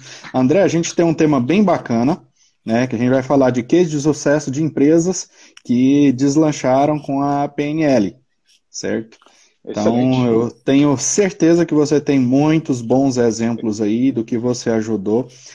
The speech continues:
Speaker 1: essas empresas pra elas deslancharem assim de maneira fantástica, tá? André,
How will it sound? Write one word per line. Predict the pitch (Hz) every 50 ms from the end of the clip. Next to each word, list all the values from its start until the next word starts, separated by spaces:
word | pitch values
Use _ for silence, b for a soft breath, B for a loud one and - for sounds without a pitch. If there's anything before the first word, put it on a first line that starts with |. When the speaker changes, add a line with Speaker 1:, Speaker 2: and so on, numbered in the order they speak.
| B B -
Speaker 1:
essas | 107 104 - 120 107
empresas | 120 123 113 - 110 110 117 117 127 123 -
pra | - 117 117
elas | 117 120 113 - - - b b b b b b _
deslancharem | 104 104 120 139 139 143 139 135 127 127 131 127 127 123 123 117
assim | 113 - 135
de | 123 127
maneira | 127 123 120 117 120 123 120
fantástica, | 120 - - - 147 160 175 - - 117 110 - - - - - - - 95 - b b b b b b b _ _
tá? | - 95 101 104 B B B B B B B B _
André, | 127 147 165 196 202 151 - -